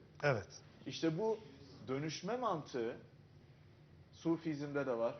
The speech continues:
Speaker 2: şamanizmde de var, yogada da var. Var olan nefsin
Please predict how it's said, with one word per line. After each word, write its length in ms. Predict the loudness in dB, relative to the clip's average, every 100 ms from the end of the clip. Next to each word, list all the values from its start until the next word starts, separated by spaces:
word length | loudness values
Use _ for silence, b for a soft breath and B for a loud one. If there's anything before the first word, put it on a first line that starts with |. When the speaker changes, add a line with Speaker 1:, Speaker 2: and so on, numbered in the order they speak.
| -10 -8
Speaker 2:
şamanizmde 800 | -4 -2 -2 -6 -8 -6 -2
de 120 | 0 0
var, 160 | 0 0
yogada 400 | 0 0 0 -2
da 100 | -4
var. 140 | -8 -10 -16 -20 B B B B 6
Var 260 | 10 12
olan 360 | 10 8 6 4
nefsin 360 | 0 -2 -6